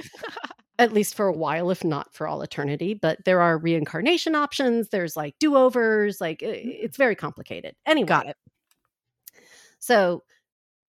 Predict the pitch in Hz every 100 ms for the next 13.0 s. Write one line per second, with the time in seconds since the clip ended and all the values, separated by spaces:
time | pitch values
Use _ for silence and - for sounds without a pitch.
0 | _ 208 196 240 247 254 254 - - _
1 | _ 214 196 185 180 180 - _ - 185
2 | - 151 - 143 - _ _ - 151 180
3 | 214 214 208 160 - - - _ _ _
4 | _ _ 202 190 - _ _ _ _ _
5 | _ _ _ _ _ _ _ _ 240 214
6 | - _ _ _ - 175 151 _ 165 160
7 | 175 170 190 220 220 214 202 233 233 240
8 | 240 202 - - 214 - - 208 202 202
9 | 175 170 175 170 - _ _ - 233 311
10 | 190 208 196 196 196 - 220 220 220 175
11 | 165 165 - _ _ - 143 143 147 143
12 | 151 160 156 143 143 147 123 117 92